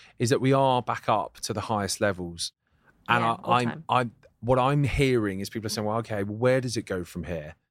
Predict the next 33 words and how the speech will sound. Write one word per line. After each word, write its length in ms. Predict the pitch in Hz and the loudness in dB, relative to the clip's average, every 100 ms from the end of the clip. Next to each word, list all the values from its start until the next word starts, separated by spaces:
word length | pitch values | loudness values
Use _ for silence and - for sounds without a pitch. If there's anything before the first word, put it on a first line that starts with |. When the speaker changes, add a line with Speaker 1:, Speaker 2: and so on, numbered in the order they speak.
| - | 2
Speaker 1:
We 120 | 123 | 6
know 260 | 120 131 143 | 6 6 2
it 120 | - | 0
got 220 | 160 - | -2 -2
to 120 | - | -6
this. 480 | - 92 117 - - _ _ 113 | -6 -6 -4 -4 -6 _ _ -6
Okay, 240 | - 104 - | -2 -2 2
there's, 240 | 127 110 | 2 2
there's 320 | 123 123 113 | 0 0 0
my 60 | 104 | -2
comfort 500 | - 135 - - - | -2 -4 -4 -12 -8
blanket. 680 | 92 95 - 95 120 - - _ _ _ _ _ | -8 -8 -8 -4 -4 -4 -18 _ _ _ _ _
But 160 | - - _ _ - | 0 0 _ _ 0
okay, 260 | 113 - | 2 0
now 300 | 104 120 135 | -2 0 0
if 140 | 135 113 | -2 -4
it 60 | |
keeps 220 | - 123 - | -4 -4 0
going 260 | 117 113 | 0 2
up, 200 | 123 101 101 | 2 0 -4
where 240 | 120 139 | 0 2
does 120 | 127 | 2
that 140 | 113 104 | -2 0
leave 240 | 120 107 | 0 0
us?" 280 | 82 - - | -4 -6 -8
Do 60 | - | -4
you 60 | 123 | -4
see 80 | |
what 60 | 127 | -2
I'm 20 | |
trying 140 | 120 110 | -2 0
to 40 | |
say? 240 | - 123 | 2 0